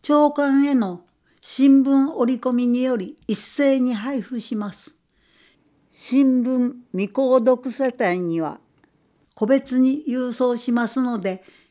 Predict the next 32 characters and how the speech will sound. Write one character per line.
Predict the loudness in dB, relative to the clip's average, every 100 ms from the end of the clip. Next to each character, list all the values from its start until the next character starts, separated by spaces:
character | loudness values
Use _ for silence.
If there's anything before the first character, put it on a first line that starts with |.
| _
事 | -6 0
前 | 2
に | 4 2 2 -2 -10 _ _
氏 | -18 -6 0
名、 | 0 0 -2 -6
住 | -10 -4 0 0
所、 | -2 -2 -2 -4 -10 _
電 | -8 -2 0 0 -2
話、 | -4 -6 -14 _
フ | -4
ァ |
ッ | -4 -6
ク | -12
ス | -12 -8
等 | -4 -4 -4
で | -6 -8 -12 _ _ -8
選 | 2 4
挙 | 4 2
管 | 0 0 2
理 | 0 0 4
委 | 4
員 | 4
会 | 2 -2
ま | -2 -4
で | -4 -6 -4
ご | -2
連 | 2 2
絡 | 0 -4 -8
く | -4
だ | -4
さ | -4 -6
い。 | -8